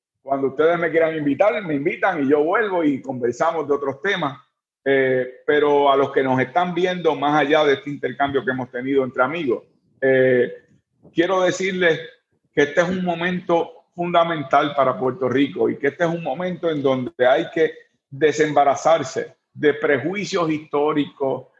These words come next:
de lo que ha sido toda una construcción que han negado la posibilidad de que usted tenga otras alternativas y que piense usted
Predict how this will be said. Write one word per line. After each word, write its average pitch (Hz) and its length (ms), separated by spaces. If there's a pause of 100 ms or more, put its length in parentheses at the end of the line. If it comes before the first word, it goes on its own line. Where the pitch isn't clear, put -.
(240)
de 143 160
lo 139 160
que 160 100
ha 160 100
sido 175 400
toda 170 260
una 175 260
construcción 156 840
que 160 120
han 160 220
negado 156 400
la 160 180
posibilidad 139 640
de 160 140
que 131 80
usted 180 400
tenga 180 360
otras 185 340
alternativas 139 880 (320)
y 180 140
que 175 160
piense 226 520
usted 190 440